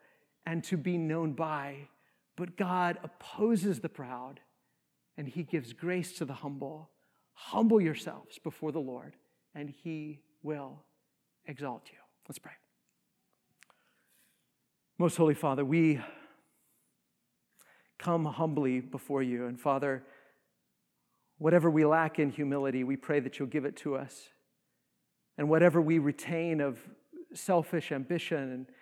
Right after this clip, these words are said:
conceit and pride,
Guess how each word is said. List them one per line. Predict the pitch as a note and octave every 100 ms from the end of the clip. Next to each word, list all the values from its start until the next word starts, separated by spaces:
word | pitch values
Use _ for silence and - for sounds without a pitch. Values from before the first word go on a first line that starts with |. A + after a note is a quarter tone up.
| _ _ _ _ _ _ _ _ _ _ _ _ -
conceit | D#3 - - G#3+ G3 - - - F3
and | D#3+
pride, | - - F3 F3 E3 D#3 D3